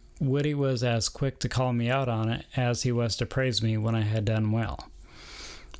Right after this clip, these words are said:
Woody didn't praise me if I didn't deserve it, and whenever he corrected me, he did so in a kind and loving way.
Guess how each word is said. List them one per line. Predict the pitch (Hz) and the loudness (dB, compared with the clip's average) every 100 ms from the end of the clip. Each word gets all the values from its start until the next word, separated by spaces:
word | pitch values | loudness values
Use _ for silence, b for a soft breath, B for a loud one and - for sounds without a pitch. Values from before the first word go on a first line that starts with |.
| - | -2
Woody | 143 165 | 0 0
didn't | 160 170 135 | 0 0 0
praise | - 143 139 | 0 0 2
me | 123 120 | 0 0
if | 113 | 0
I | 117 | 0
didn't | 117 127 127 | 0 0 0
deserve | 113 107 120 131 | 2 2 0 0
it, | 170 247 - - - - - - | -2 -4 -12 -20 -20 -20 -14 -2
and | 147 131 123 117 | 0 2 2 2
whenever | 135 147 143 | 2 2 0
he | 120 123 | 0 -2
corrected | - 135 139 - 110 | 0 0 0 0 0
me, | 110 | 2
he | 107 | 0
did | 113 120 104 | 0 0 0
so | - 123 113 | 0 2 2
in | 107 | 0
a | |
kind | - 127 117 110 | 0 0 2 2
and | 104 110 | 2 2
loving | 107 101 98 | 2 2 2
way. | 98 98 | 2 0